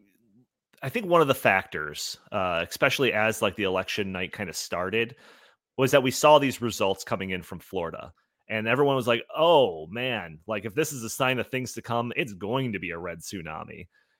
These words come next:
And it seems like that red tsunami was basically just contained to Florida. <laughs> DeSantis cleaned the clock of his opponent, winning by, like, twenty points. Marco Rubio, or Little Marco, uh, you know, if, depending on who you ask, won his race by sixteen and a half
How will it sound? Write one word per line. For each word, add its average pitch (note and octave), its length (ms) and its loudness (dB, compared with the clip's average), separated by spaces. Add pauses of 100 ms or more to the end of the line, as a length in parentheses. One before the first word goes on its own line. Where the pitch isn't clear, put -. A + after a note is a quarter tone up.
(120)
And D3 400 0
it C#3 160 -4
seems B3 380 -6
like F3+ 220 4
that D3 200 4
red C3 200 -2
tsunami B2 520 -4
was A2+ 160 -4
basically A2+ 480 -6
just G#2 240 -8
contained G#2 440 -10
to - 60 -14
Florida. A2 580 -4
<laughs> - 80 -12 (240)
DeSantis D3 580 0
cleaned C#3 260 -4
the A#2+ 60 -6
clock A#2 400 0
of A2 80 -8
his A#2+ 200 -6
opponent, A#2 520 -6
winning A2+ 180 -8
by, A2+ 100 -2
like, G#2 220 -4
twenty G#2+ 320 -8
points. G#2+ 480 -6
Marco A2 300 -6
Rubio, G#2+ 600 -4 (460)
or A2 220 2
Little A2+ 320 0
Marco, G2+ 540 -4
uh, F2 260 -2
you F#2 100 -10
know, E2+ 160 -8
if, G2+ 80 -14 (140)
depending F#2+ 260 -10
on F2 80 -10
who F#2+ 100 -12
you E2+ 160 -6
ask, F2 320 -6 (340)
won C3+ 180 2
his C#3+ 260 0
race C3 240 2
by A#2+ 200 2
sixteen C#3+ 680 -6
and A#2+ 100 -4
a G#2+ 80 -2
half A#2 460 -2